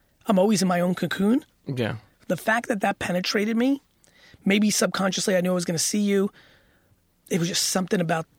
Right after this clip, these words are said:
Speaker 1: the, that post that f-, really got to me.
Speaker 2: You know, you know, you look at the ride you're on, man. You got Tyler and, and all these other people around you. You know, y-,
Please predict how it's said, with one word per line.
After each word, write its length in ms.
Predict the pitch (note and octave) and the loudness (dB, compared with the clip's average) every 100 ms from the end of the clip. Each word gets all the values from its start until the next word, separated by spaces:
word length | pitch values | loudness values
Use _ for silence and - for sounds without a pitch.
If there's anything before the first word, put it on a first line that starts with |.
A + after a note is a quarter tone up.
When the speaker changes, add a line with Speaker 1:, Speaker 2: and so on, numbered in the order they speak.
| - | -8
Speaker 1:
the, 140 | F3 F3 | -6 -6
that 180 | - E3 | -8 -8
post 400 | - E3+ C3+ - | -2 -2 -2 -6
that 120 | G3 - | -8 -8
f-, 160 | - - | -12 -6
really 300 | F3+ F3+ E3+ | -2 0 0
got 260 | D#3+ D#3 - | -4 -6 -8
to 80 | C#3+ | -10
me. 200 | C3+ - _ _ _ _ _ - - - | -10 -16 _ _ _ _ _ -20 -20 -8
Speaker 2:
You 120 | - | -2
know, 80 | C4+ | 0
you 320 | A3+ F#3+ D3 | 0 0 0
know, 160 | F3 F3+ | 2 4
you 220 | F3 D#3 | 4 2
look 200 | D#3 E3+ | 4 2
at 60 | F3 | 2
the 80 | F3 | 2
ride 280 | F3 E3+ E3 | 2 4 4
you're 180 | E3+ | 2
on, 160 | C#3+ A#2 | 2 2
man. 220 | A2+ A#2+ | 0 0
You 40 | A#2+ | 0
got 140 | A2+ | -2
Tyler 460 | - C#3 C#3+ C#3 C#3 | 2 4 4 4 2
and, 240 | B2+ A#2+ | 0 0
and 180 | A2 G#2+ | 0 0
all 140 | A#2 | 0
these 160 | C3 C3 | 0 0
other 140 | C#3 | -2
people 320 | C3+ D#3+ C#3+ C3+ | -2 -4 0 0
around 320 | C3 C#3 C#3+ | 2 2 2
you. 180 | C#3 C#3 - - - | 0 0 -6 -20 -12
You 140 | - D3+ | -2 2
know, 240 | D3+ C#3+ | 2 2
y-, 440 | - - - - | 0 -6 -12 -10